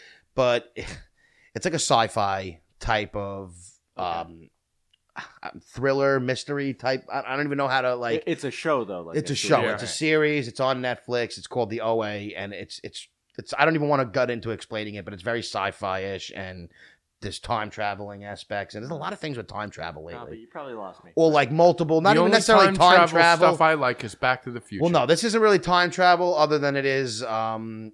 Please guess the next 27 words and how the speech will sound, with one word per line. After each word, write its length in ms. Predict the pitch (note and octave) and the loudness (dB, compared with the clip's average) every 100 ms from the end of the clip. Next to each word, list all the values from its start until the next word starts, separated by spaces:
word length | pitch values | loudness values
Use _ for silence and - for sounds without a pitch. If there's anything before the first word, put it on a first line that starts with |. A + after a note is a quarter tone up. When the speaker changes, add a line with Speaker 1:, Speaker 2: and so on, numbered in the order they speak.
| _ | _
Speaker 1:
what 160 | A#2 A#2+ | -8 -6
are 60 | A2 | -6
the 40 | G2+ | -10
pol-, 440 | - C#3+ A#2 F#2 - | -6 -4 -4 -8 -6
uh, 160 | A#2 A2 | -4 -4
polar, 640 | - A#2+ A#2 A2+ A2 A2 | -4 -4 -2 -4 -4 -6
uh, 380 | G#2 G2+ G2 F#2+ E2 _ _ _ _ _ _ _ _ _ - | -6 -6 -8 -10 -16 _ _ _ _ _ _ _ _ _ -12
the, 140 | C3+ | -10
when 100 | C3 | -6
the 60 | D3 | -2
universes, 540 | E3 C3 A2+ - F#2+ G#2+ | -2 0 -4 -6 -12 -8
like, 200 | G#2+ A#2 | -8 -8
when 100 | A2+ | -10
they're 360 | A2+ A2 G#2+ F2+ _ _ _ | -8 -8 -10 -16 _ _ _
the, 120 | A2+ F#2+ _ - | -20 -20 _ -14
the 80 | |
same 580 | A#2+ D3 C3+ C3 B2+ A#2+ - - | -8 -6 -4 -6 -10 -14 -16 0
fucking 560 | F#3 - D#3 D3 C#3+ | 0 2 -2 -2 -4
thing 220 | D3 C#3+ | -4 -2
going 240 | C#3 C#3 C3+ | 0 0 0
on 180 | C3+ C3+ | -2 -4
at 100 | A#2 | -8
the 60 | |
same 180 | - F3 | -8 0
Speaker 2:
Oh, 120 | A3 | 0
Speaker 1:
thing. 120 | E3+ D3+ | 0 -2
Speaker 2:
uh, 140 | D#3+ | -6